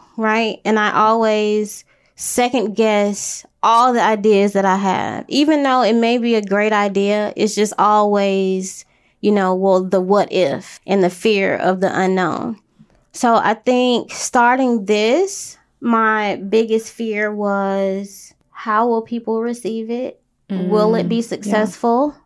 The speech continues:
Speaker 1: You know, can I grow it to be something successful? So I think that comes in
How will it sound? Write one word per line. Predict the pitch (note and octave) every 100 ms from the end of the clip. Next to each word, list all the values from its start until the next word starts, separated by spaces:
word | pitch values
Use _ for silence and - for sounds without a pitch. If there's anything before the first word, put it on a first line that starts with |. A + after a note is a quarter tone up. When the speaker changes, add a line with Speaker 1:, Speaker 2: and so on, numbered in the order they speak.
| - _ _
Speaker 1:
You | A3
know, | G#3+ G3+
can | - A#3 A3
I | G#3+
grow | G3+ G3 G3+ G#3
it | A3+ D4 -
to | -
be | A#3+ B3+ B3+
something | B3 - C4 B3 C4 C4
successful? | - A#3+ - C4 C4 - C4 C4
So | - A3
I | D#3 A3+
think | B3 A#3 G#3
that | G#3+ G3+ -
comes | A#3+ A#3 A3 A3 -
in | - G#3+ G#3+ G#3 G#3